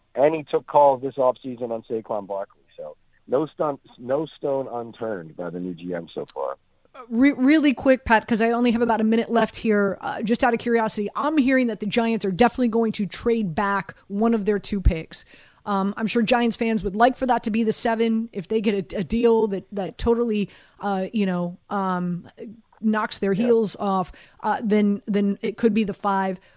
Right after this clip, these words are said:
Speaker 2: Uh, and also, I'm hearing that it potentially could be the Saints or the Steelers. Are you hearing the same thing?
Speaker 1: Yes, in fact, I was, yeah, you took the words right out of my mouth with the Saints there with pick sixteen and nineteen. It might depend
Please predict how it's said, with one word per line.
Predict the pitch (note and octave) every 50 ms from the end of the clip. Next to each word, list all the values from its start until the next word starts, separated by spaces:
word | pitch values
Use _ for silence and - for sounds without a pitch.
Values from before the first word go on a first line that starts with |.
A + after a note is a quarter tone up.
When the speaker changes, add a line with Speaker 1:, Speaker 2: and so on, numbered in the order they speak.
| _ _ -
Speaker 2:
Uh, | F#3 G3 G3 -
and | A3+ G#3 G3+
also, | G#3 G#3 G3 - G#3+ F#3+
I'm | - G#3+ G#3
hearing | G3 F#3 A3+ A3+ A3+ A3+ G#3+
that | G#3 F#3+
it | - - -
potentially | G3 F#3 A3+ A3 - A3 G#3+ G#3
could | F#3+ G#3+ F#3+
be | G3 G3
the | F3 F3+
Saints | - - - A#3 A#3 A3+ - -
or | G#3+
the | G3+ G3
Steelers. | - - - A3 A3 G#3 F#3 E3+ D#3+ -
Are | G3+
you | G3+ G#3+ A#3 B3
hearing | G#3 A3 A3 A3 G#3 G3+
the | G3
same | - - F#3+ F#3+ F#3
thing? | - F3 E3 D#3 - _ _ _ _ _ _ _ _ _ _ _ _ _ _ _ _ _ _ _ _ _ _ _ _ - - - _ _ _ _ -
Speaker 1:
Yes, | A2+ A2 A#2 A2+ G#2+ - -
in | G#2+ F#2 F#2+ F2
fact, | - A#2+ A2 F#2 -
I | G#2+ G2
was, | F#2+ F#2+ - _ _ _
yeah, | - A2 A#2 A2+
you | G2+ F#2+
took | - B2 A2 -
the | G#2
words | G#2 G#2 F#2
right | G#2 G2+ G2+
out | G#2
of | G2+ G2
my | G2 F#2+
mouth | F#2 G2 G2 F#2+ -
with | - D#2+
the | - - _ -
Saints | G#2 F#2 F#2+ - _
there | - G2 F#2+ F#2 F#2 F2+
with | F2 E2+ - _
pick | - - F#2 - _ -
sixteen | A2+ - - - - G#2 F#2
and | F#2 F2
nineteen. | F2+ F2 E2+ E2 _ - G#2+ G2+ F#2+ F#2+ F#2 F2+ F#2 _ _ _ _ _ _ _ _ _ -
It | A2+ A2+ -
might | B2+ C3 C3+ C3 -
depend | - A2 - - B2+ A#2+ A#2 A#2 A#2 A2 A#2